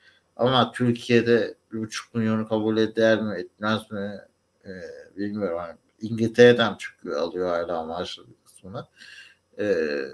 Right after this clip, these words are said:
öyle bir soru işareti var. E, İngiltere'den teklifler de olursa Redmond oraya da gidebilir doğal olarak, Premier Lig'de kalmak isteyebilir.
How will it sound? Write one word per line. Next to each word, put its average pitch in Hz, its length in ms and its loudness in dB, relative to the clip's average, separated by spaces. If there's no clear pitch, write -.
öyle 123 340 6
bir 98 60 -6
soru 98 240 -6
işareti 92 560 -4
var. 143 260 0
E, 107 180 -12
İngiltere'den 123 760 6
teklifler 120 680 2
de 123 60 6
olursa 131 560 0
Redmond 123 400 -2
oraya 110 380 2
da 143 80 0
gidebilir 120 600 0
doğal 92 240 2
olarak, 85 320 -6
Premier 90 460 -4
Lig'de - 280 -12
kalmak 82 440 -12
isteyebilir. 87 720 -12